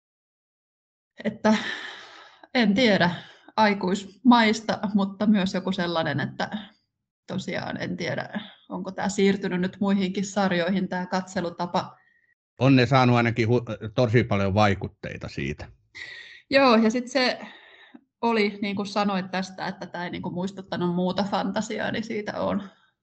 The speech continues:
Speaker 1: tosi samaa mieltä. Mulla on ihan samalla tavalla ollut vähän kaksijakoinen suhtautuminen fantasiaan. Toki Taru Sormusten herrasta on luettu moneen kertaan, mutta tuntuu, että se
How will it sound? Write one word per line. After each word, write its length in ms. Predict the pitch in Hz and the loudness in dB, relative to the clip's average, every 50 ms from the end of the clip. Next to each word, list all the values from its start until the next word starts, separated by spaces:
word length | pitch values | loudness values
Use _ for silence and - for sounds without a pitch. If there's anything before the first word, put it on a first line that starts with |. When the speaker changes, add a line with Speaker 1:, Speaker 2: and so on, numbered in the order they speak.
| _ _ _ | _ _ _
Speaker 1:
tosi 220 | 185 190 190 190 | -6 -4 -4 -4
samaa 360 | 190 185 170 175 175 180 180 | -2 -2 0 2 2 4 4
mieltä. 360 | 190 208 202 185 180 175 185 - | 4 4 4 4 2 0 -2 -4
Mulla 200 | 180 170 170 170 | -4 -4 -4 -4
on 80 | - | -2
ihan 200 | - 185 185 170 | 0 0 0 0
samalla 360 | 185 - 196 180 165 170 175 185 | 0 -2 -4 -4 -2 -2 -2 0
tavalla 380 | - 202 185 175 165 165 - | 0 2 2 2 0 -2 -4
ollut 260 | - 175 175 170 175 | -6 -6 -6 -6 -6
vähän 400 | 170 175 196 208 196 226 190 220 - _ _ _ _ _ _ _ | -4 -4 -4 -4 -4 -6 -10 -12 -12 _ _ _ _ _ _ _
kaksijakoinen 880 | - 185 185 - - 180 185 - 170 165 170 170 185 - - 214 - - _ _ | -8 -8 -8 -6 -8 -8 -8 -6 -8 -6 -6 -6 -8 -6 -8 -10 -12 -12 _ _
suhtautuminen 760 | - - 202 196 190 190 - 175 175 170 180 175 175 175 180 | -8 -4 -2 -2 -2 -4 -4 -4 -4 -4 -2 -2 0 0 0
fantasiaan. 800 | - 185 185 175 175 190 190 - - - - - 208 208 202 - | 0 0 0 2 0 -2 -6 -6 -6 -6 -4 -4 -4 -4 -6 -8
Toki 400 | - 196 196 196 185 - - _ _ _ _ | -10 -10 -8 -8 -10 -10 -12 _ _ _ _
Taru 220 | _ 185 185 - 185 | _ -6 -4 -4 -4
Sormusten 500 | - 185 175 175 185 185 - - 180 180 | -4 -2 -2 -2 -2 -4 -4 -2 0 2
herrasta 460 | 190 180 175 - 190 185 - - - - _ _ _ - - - - - - - _ _ - | 2 2 2 0 -2 -4 -4 -8 -10 -10 _ _ _ -20 -20 -20 -20 -20 -20 -20 _ _ 0
on 220 | 220 226 226 220 | 2 2 4 4
luettu 320 | 208 202 202 196 196 - | 6 4 4 2 0 -2
moneen 360 | 180 180 185 180 180 175 185 185 | 0 2 2 2 2 2 0 0
kertaan, 600 | - 185 175 185 185 - 185 175 175 185 - - - - - - _ _ _ _ _ _ _ _ _ _ _ _ _ | 0 -2 -2 -2 -4 -4 -4 -4 -2 -4 -6 -8 -12 -20 -20 -20 _ _ _ _ _ _ _ _ _ _ _ _ _
mutta 340 | - 180 - - - 180 180 | -6 -6 -6 -6 -6 -6 -8
tuntuu, 440 | - _ 190 185 170 180 175 196 208 | -4 _ -2 0 0 0 -2 0 0
että 220 | 214 214 - - | 0 0 0 -6
se 280 | 220 - 220 196 - | -2 -2 -2 -2 -4